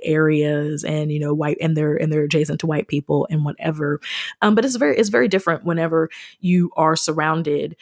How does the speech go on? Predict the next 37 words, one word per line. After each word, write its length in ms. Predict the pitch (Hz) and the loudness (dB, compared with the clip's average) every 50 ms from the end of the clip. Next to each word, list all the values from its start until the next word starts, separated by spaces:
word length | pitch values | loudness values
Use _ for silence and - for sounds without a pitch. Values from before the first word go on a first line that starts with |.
| - _ - | -20 _ -10
by 280 | - 160 - 165 160 156 | -6 -2 0 2 2 2
whiteness 720 | 160 160 156 156 - 165 160 156 156 151 147 - - - _ - | 2 2 2 0 -2 -2 -4 -4 -4 -4 -4 -4 -6 -6 _ -2
in, 400 | 175 170 165 160 160 160 156 - | 0 0 2 0 0 -2 -2 -4
in 160 | - 165 165 | -2 -2 0
the 80 | 165 160 | 2 2
way 540 | 160 160 156 160 160 160 165 160 160 156 - - | 0 2 0 0 2 2 0 0 -2 -2 -6 -6
that 180 | - 160 156 - | -4 -4 -2 -2
I 140 | 151 156 156 | -2 -2 -2
was. 340 | 151 151 151 151 151 151 151 | -4 -4 -4 -6 -6 -6 -4
And 100 | 160 - | -4 -2
so, 280 | - 160 160 160 151 151 | 0 0 0 0 -2 -2
like 260 | 170 170 185 190 - | 0 0 0 2 2
many 360 | 208 196 190 185 180 185 170 - | 2 4 4 4 2 0 -2 -2
Black 200 | - 156 151 - | -2 -2 -2 -2
people, 260 | - 151 147 156 151 | -6 -6 -2 -2 -2
like, 180 | 151 147 147 - _ - | -2 -2 -6 -8 _ -10
like 160 | 151 147 - | -10 -8 -6
many 160 | 156 156 156 | -4 -4 -4
folks 340 | 156 - 156 151 - - - | -2 0 -2 0 0 -2 -6
who 220 | - - 190 180 - | -2 0 0 0 2
come 200 | - 175 165 170 | 2 0 0 0
from, 300 | - 156 156 147 147 139 | 2 0 0 0 0 -2
from 180 | - - 160 | -2 0 2
our 120 | 151 151 - | 2 2 0
tradition, 540 | - 165 151 147 147 - - 151 156 156 - - - - - - - - - _ _ _ _ - | -2 -2 0 0 0 0 0 0 -2 -4 -4 -8 -12 -12 -12 -14 -16 -18 -20 _ _ _ _ -6
we 640 | 185 175 180 196 202 208 202 196 196 196 196 190 _ _ _ _ _ _ _ - | -4 0 2 4 4 4 4 4 4 2 0 -2 _ _ _ _ _ _ _ 2
go 140 | - 190 | 2 4
to 80 | 196 214 | 4 2
church 380 | 180 - 220 254 226 - - - | 2 2 2 2 2 0 0 -2
and 140 | 160 165 160 | 0 0 0
it's 160 | 156 151 - | 0 0 0
a 80 | 170 156 | 0 2
refuge. 480 | 165 165 180 - - 135 - 123 131 | 2 0 0 -2 -4 -4 -4 -2 -2
Our 80 | 127 147 | -4 -4
families, 580 | - - 185 190 196 196 185 165 147 143 139 | -2 0 0 2 2 2 2 0 -2 -4 -6
our 100 | 143 139 | -6 -6
homes 540 | 143 - - 190 196 190 165 151 135 139 - | -6 -2 2 2 4 4 2 2 -2 -4 -6